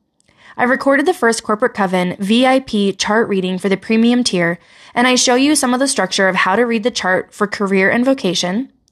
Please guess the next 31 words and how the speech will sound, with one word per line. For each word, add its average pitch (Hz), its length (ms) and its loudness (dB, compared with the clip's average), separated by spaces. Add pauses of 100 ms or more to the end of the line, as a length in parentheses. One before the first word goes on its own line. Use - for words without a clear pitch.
(400)
what 220 220 4
it 226 100 2
means 214 440 2
to 226 80 -2
have 196 180 -2
cardinal 202 420 0
signs 185 460 -2
in 190 120 0
your 185 280 2
angular 185 340 0
houses, 175 640 -2 (560)
and 240 140 2
how 254 260 2
to 302 120 -2
talk 233 260 -4
about 202 240 -4
transits 220 540 -2
that 180 140 -2
might 196 200 -2
activate 185 540 -2
your 175 160 0
career 185 560 -2
and 208 180 0
finances. 170 760 -6 (520)
All 196 160 2
of 220 80 0
this 254 140 0
is 269 100 -2
available 214 420 2
to 254 120 -4
you 180 340 0